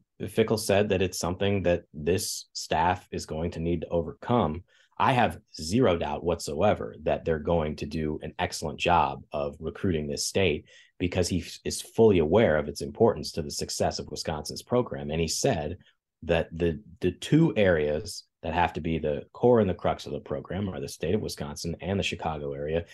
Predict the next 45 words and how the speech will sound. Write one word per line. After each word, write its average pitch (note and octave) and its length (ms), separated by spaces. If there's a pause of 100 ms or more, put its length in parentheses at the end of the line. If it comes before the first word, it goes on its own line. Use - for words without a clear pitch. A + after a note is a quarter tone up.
(220)
That D2 100
doesn't D#2+ 220
mean E2+ 100
they're D#2+ 120
not E2+ 180
gonna D#2+ 160
recruit D#2+ 460 (260)
the D#2 80
Minneapolis G2+ 640
area F#2 340
or D2 220
Ohio, F#2+ 540
Indiana, D#2+ 440
Michigan, E2+ 440 (340)
but F2 300 (400)
the, F2 380
that's F#2+ 280
sort F#2 180
of D#2+ 100
where F2 180
it - 100
begins F2+ 380
for D#2 180
Wisconsin. D2 720 (600)
And D#2+ 320
we've E2 180
seen A2+ 360
how D#2+ 120
successful D2 520
the C#2+ 40
Badgers D2+ 360
have C#2+ 120
been D2+ 160
since - 200
Barry D#2 360
Alvarez C#2+ 320
came A2+ 220
here C#2+ 160
about C#2+ 340
retaining D#2 400
that D2 180
wall E2 280
in B1+ 40
the A1+ 60
state. - 440